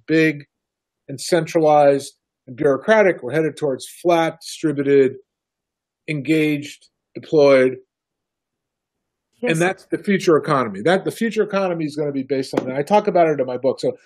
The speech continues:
Speaker 2: Yes.
Speaker 1: that's my idea of the, of the, of the future, not, you know, kind of getting mired down by these other conversations that a lot of people do care about,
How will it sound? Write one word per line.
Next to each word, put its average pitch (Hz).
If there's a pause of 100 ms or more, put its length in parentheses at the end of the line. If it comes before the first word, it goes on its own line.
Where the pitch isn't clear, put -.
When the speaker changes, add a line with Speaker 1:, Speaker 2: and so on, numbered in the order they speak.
(160)
Speaker 2:
Yes. 143
Speaker 1:
that's 214
my 208 (180)
idea 175
of 160
the, 147 (140)
of 143
the, 143
of 143
the 131
future, 135
not, 175 (500)
you 160
know, 151
kind 165
of 131 (280)
getting 180
mired 165
down 151
by 139
these 131
other 139
conversations 143
that 131
a -
lot 185
of 220
people 170
do 143
care 185
about, 117